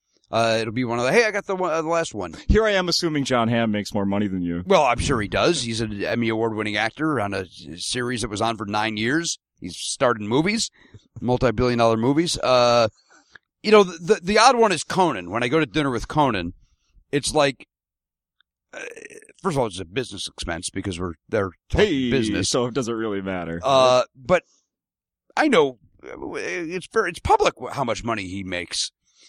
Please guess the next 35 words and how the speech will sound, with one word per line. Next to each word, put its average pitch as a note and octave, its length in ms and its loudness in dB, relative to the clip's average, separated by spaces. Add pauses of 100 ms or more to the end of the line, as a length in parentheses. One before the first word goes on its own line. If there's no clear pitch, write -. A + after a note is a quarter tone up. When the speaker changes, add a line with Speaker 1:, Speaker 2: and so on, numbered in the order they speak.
(180)
Speaker 1:
So D#3 300 4
it C#3+ 80 -2
would, C#3+ 300 -2
it D3 80 -4
would D3+ 180 -2 (260)
be F3 140 -4
insane C#3+ 840 -2 (200)
if - 140 -2
I C#3+ 160 4
went, C3 240 0
"Let D3+ 160 -4
me B2 80 -12
get G#2 200 -8
this - 200 -8
one." - 140 -18 (160)
Speaker 2:
Yeah. F#2 240 -4
Speaker 1:
You C#3 100 -4
know D3 60 0
what D3 60 -2
I - 20 -2
mean? D#3+ 240 -2
So D3 180 0
it's C3+ 140 -6
like, C#3+ 340 -2 (720)
you D3+ 140 -2
go G3 100 4
to E3 80 0
dinner C#3+ 200 0
with B2 140 -2
Conan, A#2+ 340 0
you G#2+ 100 -10
just G#2 160 -8
assume G2+ 320 -6
he's F#2+ 140 -6
paying. D2+ 400 -8